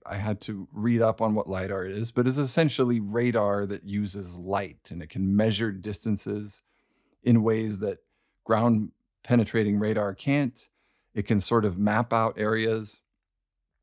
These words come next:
And what this guy sees, and I looked him up, and guess what? Top of the list in lidar experts.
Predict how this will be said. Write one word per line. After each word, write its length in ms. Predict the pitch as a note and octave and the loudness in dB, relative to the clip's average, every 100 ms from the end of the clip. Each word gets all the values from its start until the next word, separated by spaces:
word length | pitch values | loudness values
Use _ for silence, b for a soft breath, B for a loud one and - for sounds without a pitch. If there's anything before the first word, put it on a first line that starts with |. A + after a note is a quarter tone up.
| _ _ _ _ _ _ _ - | _ _ _ _ _ _ _ 0
And 160 | A2+ | 4
what 180 | A#2+ - G2+ | 4 0 -4
this 340 | G2 E3+ - | 2 2 2
guy 520 | - A#2+ G2 G2+ F#2 _ | 0 2 2 0 -6 _
sees, 540 | - - F2+ E2+ F#2 - _ _ _ - | -12 -8 -8 -8 -12 -20 _ _ _ -2
and 120 | A3 | 0
I 60 | A3+ | 2
looked 220 | A3 A3 | 0 0
him 120 | D#3+ | 2
up, 200 | C3 D#3 _ - _ _ _ _ _ | 2 0 _ -20 _ _ _ _ _
and 340 | A#2+ A#2 A2+ - | 2 2 2 -2
guess 220 | D3 D3 | -2 -2
what? 260 | A2+ G2 - _ _ _ _ _ | -2 -6 -8 _ _ _ _ _
Top 480 | - C#3+ D#3 D#3+ - _ _ _ _ _ | -6 2 2 2 -4 _ _ _ _ _
of 500 | B2 B2+ B2+ A#2+ A#2+ - _ _ | 0 4 4 0 -10 -18 _ _
the 120 | B2 | 0
list 720 | A#2+ A#2 A2+ G#2 - - _ _ _ _ _ _ _ _ | 2 4 4 4 -4 -14 _ _ _ _ _ _ _ _
in 180 | - A2 | 2 4
lidar 400 | G#2 A2 G#2+ G#2+ | 4 2 2 0
experts. 600 | F#2+ - - - - - | -4 -10 -20 -20 -20 -20